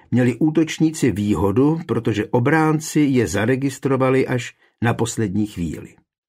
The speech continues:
Jedné z nich se podařilo zachytit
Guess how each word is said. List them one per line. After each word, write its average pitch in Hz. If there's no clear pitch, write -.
Jedné 113
z 85
nich 156
se -
podařilo 120
zachytit 104